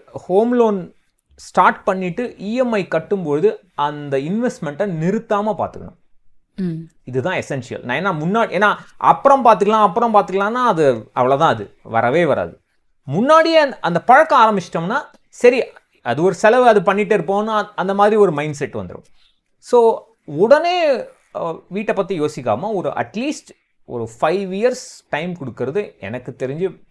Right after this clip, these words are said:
Speaker 1: better. இப்போ ஒரு
Speaker 2: ம்.
Speaker 1: ட்வென்டி த்ரீ, ட்வென்டி ஃபோர்ல ஒ-, ஒருத்தங்க வேலைக்கு போறாங்கன்னா, twenty-eight to thirty அந்த டைம்ல எனக்கு வீடு வாங்கியே தீருவேங்கிற ஒரு ஐடியால இருக்கிறவங்க அந்த ஏஜ்ல அதை பத்தி கொஞ்சம் யோசிச்சு research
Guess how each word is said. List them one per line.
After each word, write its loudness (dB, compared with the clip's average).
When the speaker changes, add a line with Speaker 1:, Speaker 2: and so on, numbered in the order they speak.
Speaker 1:
better. -10
இப்போ -10
ஒரு -6
Speaker 2:
ம். -6
Speaker 1:
ட்வென்டி -6
த்ரீ, -8
ட்வென்டி -8
ஃபோர்ல -4
ஒ-, -6
ஒருத்தங்க -12
வேலைக்கு -4
போறாங்கன்னா, -10
twenty-eight -4
to -4
thirty -4
அந்த -6
டைம்ல -2
எனக்கு -8
வீடு 0
வாங்கியே 0
தீருவேங்கிற -2
ஒரு -2
ஐடியால -2
இருக்கிறவங்க -8
அந்த -2
ஏஜ்ல -2
அதை -2
பத்தி -6
கொஞ்சம் -6
யோசிச்சு -8
research -2